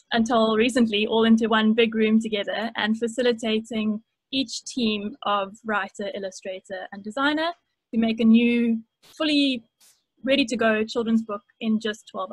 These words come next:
hours. Um, and that really, all the books are open license. So they, after they are made, they go onto our website and get reshared by partners. They travel the world, reach all corners of the universe and get translated,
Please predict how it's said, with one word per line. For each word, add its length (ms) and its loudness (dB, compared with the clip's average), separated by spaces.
hours. 280 -12
Um, 640 0
and 220 2
that 240 4
really, 240 2
all 140 0
the 80 0
books 240 -2
are 80 -4
open 180 -2
license. 520 -2
So 100 -4
they, 240 -2
after 320 -8
they 280 -2
are 140 -4
made, 420 0
they 120 -4
go 240 -4
onto 580 -8
our 120 -8
website 520 -8
and 140 -2
get 160 -8
reshared 580 -4
by 240 -10
partners. 580 -2
They 280 -4
travel 260 2
the 80 0
world, 540 -4
reach 280 -2
all 140 2
corners 400 0
of 100 -6
the 100 -8
universe 580 -4
and 280 -10
get 160 -8
translated, 760 -2